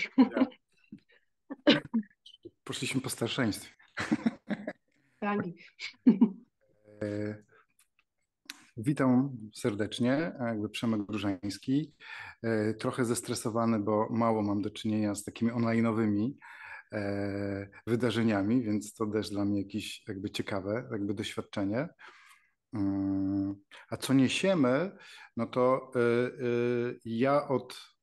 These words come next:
Speaker 1: s-, tak naprawdę od trzydziestu lat pracuję jak w dużej mierze z młodzieżą.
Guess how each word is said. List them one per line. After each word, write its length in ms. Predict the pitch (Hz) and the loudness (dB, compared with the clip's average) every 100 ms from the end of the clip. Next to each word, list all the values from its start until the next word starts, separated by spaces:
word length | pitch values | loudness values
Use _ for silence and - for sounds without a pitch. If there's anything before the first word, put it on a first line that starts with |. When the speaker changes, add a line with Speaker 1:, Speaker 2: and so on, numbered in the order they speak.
| - - | -18 -12
Speaker 1:
s-, 260 | - - 107 | -10 -10 -4
tak 140 | 117 | -2
naprawdę 380 | 120 123 143 123 | 0 2 2 2
od 180 | 123 - | -2 -4
trzydziestu 560 | - 123 127 139 143 | -2 2 2 2 2
lat 180 | 127 123 | 2 0
pracuję 600 | - 123 - 131 123 120 120 | -4 -8 0 4 4 2 -2
jak 160 | 110 | -8
w 340 | 110 113 123 110 | -10 -16 -12 -2
dużej 280 | 123 120 | 2 4
mierze 260 | 120 120 113 | 4 2 0
z 60 | 107 | 0
młodzieżą. 720 | 117 107 110 101 113 151 | 0 2 2 2 0 -2